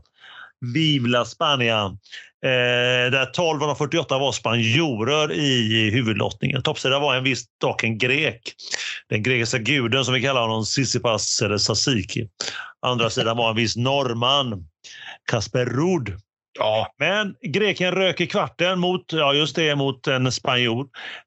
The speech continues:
Speaker 1: Alcaraz, eller, eh, Alcazar som jag kallar honom ibland. Den matchen, den var helt galen faktiskt, som han
Speaker 2: Ja.
Speaker 1: spelade, den unge spanjoren. Vilka poäng, vilket spel! Eh, och, eh, toppsida Tsitsipas rök. Nu har ju då,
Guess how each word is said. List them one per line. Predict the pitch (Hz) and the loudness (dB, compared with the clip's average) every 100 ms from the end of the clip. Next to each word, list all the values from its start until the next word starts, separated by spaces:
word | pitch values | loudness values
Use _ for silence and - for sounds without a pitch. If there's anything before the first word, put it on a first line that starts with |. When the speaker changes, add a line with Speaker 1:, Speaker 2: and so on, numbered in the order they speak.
| - | -2
Speaker 1:
Alcaraz, | 127 110 - 131 135 156 - - 170 - - | 0 0 0 0 2 0 0 -4 -4 -6 -2
eller, | 135 107 110 107 107 101 101 98 | 0 2 2 2 2 2 0 0
eh, | 98 - - - | -4 -10 -12 -2
Alcazar | 113 104 127 - 113 127 139 113 | -2 0 -4 -2 -2 0 0 -2
som | 135 | -2
jag | 117 | -2
kallar | 117 | 0
honom | 98 107 | 0 0
ibland. | 113 95 90 - - | 0 -2 -4 -10 -4
Den | 160 170 | -2 0
matchen, | 170 - 143 135 | 0 0 -2 0
den | 117 | 0
var | 135 | 0
helt | 117 | -2
galen | 104 190 175 131 147 | 0 0 2 0 0
faktiskt, | - 123 117 - | -2 -2 -2 0
som | 143 117 | 0 0
han | 131 | 2
Speaker 2:
Ja. | 196 | 2
Speaker 1:
spelade, | 147 113 107 | 2 2 0
den | 113 131 | 0 2
unge | 123 104 | 2 0
spanjoren. | 123 117 113 98 104 | 0 0 0 0 0
Vilka | 123 165 | 0 0
poäng, | 160 165 180 147 | 0 2 2 0
vilket | 147 151 | 0 -2
spel! | - 196 175 92 - _ _ _ _ _ _ - | 0 0 0 -2 -12 _ _ _ _ _ _ -2
Eh, | 85 85 85 64 64 64 64 | 0 2 0 0 0 0 0
och, | 107 - 135 | -2 -2 -2
eh, | 131 123 | 0 0
toppsida | 143 - 117 110 113 | -2 -2 0 0 0
Tsitsipas | - - - 123 123 127 117 156 | -2 -2 0 0 0 0 0 0
rök. | 135 131 113 98 - | 0 0 0 -2 -2
Nu | 117 | 0
har | 127 120 | 2 2
ju | |
då, | 123 110 | 2 0